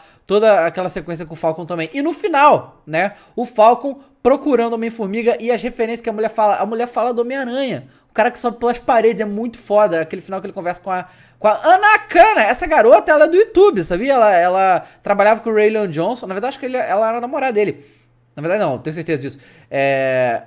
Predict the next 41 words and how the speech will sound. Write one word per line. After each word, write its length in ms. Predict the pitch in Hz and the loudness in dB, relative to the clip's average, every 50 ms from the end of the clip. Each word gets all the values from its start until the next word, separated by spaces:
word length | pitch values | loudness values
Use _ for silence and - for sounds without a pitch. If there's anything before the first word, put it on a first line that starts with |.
| _ - | _ -6
agora, 420 | 135 139 131 156 160 165 170 - - | -4 0 2 2 4 4 2 0 -2
agora 420 | 98 101 90 95 123 135 135 151 | -6 -8 -6 -4 -4 -2 0 -2
não 80 | 165 170 | -2 -4
sei 120 | - 196 | -6 -8
o 20 | 190 | -8
que 40 | 185 | -8
ela 60 | 170 | -8
tá 80 | 196 | -8
fazendo, 160 | - 190 220 233 | -6 -6 -4 0
mas 80 | 254 | 2
ela 100 | 254 277 | 0 2
participa 340 | 262 392 349 359 - 330 339 | 0 -2 -4 -6 -8 -10 -10
do 60 | - | -10
filme 220 | - - 285 294 285 | -10 -10 -10 -8 -8
no 80 | 294 | -8
final. 280 | 285 285 247 240 240 220 | -8 -6 -4 -2 -2 -2
Legal 380 | 170 208 208 233 247 247 208 | -2 -2 2 2 4 4 4
isso. 380 | 214 190 156 - - 120 - - | 2 0 -4 -6 -10 -18 -18 -10
Ela 260 | - 123 127 135 143 | -6 -4 -2 -2 -2
é 80 | 135 139 | -2 -2
do 100 | 156 180 | -4 -6
YouTube, 380 | 208 - - 139 123 110 110 | -8 -8 -6 -6 -6 -6 -4
né? 200 | 113 139 165 160 - _ _ _ _ _ _ _ _ _ _ _ _ _ _ _ _ _ _ _ _ - | -4 -4 -4 -4 -6 _ _ _ _ _ _ _ _ _ _ _ _ _ _ _ _ _ _ _ _ 0
É, 760 | 156 160 156 156 156 147 143 143 139 139 135 127 120 110 107 107 - _ _ _ _ _ _ _ _ _ _ - | 2 4 4 4 4 2 2 2 2 2 2 2 0 -2 -4 -8 -16 _ _ _ _ _ _ _ _ _ _ 0
e 60 | 208 | 2
aí 100 | 240 247 | 2 2
tem 120 | - 294 | 0 -2
o 60 | 302 | -4
pós-crédito 580 | - - 294 311 - - 214 202 196 - - 233 | 0 0 0 0 0 0 0 0 0 -2 -4 -6
um, 140 | 254 311 339 | -6 -4 -4
que 80 | - | -2
é 80 | 220 202 | -2 0
esse 160 | 202 196 - | -2 -2 -4
que 60 | - | -4
dá 100 | 180 185 | -4 -2
a 20 | 175 | -2
roupa 220 | 180 185 170 190 | -2 -4 -4 -4
da 100 | 185 190 | -2 -2
Vespa 280 | 156 143 160 - - - | -2 -4 -6 -8 -12 -16
para 520 | - _ - 240 226 180 143 127 120 - - _ _ _ _ _ _ - | -4 _ 2 2 4 2 2 0 -4 -6 -14 _ _ _ _ _ _ -6
a, 800 | 139 147 151 151 143 139 135 127 117 110 107 92 80 65 - | -4 -2 -2 -2 -2 -2 -2 -2 -4 -4 -4 -6 -8 -10 -12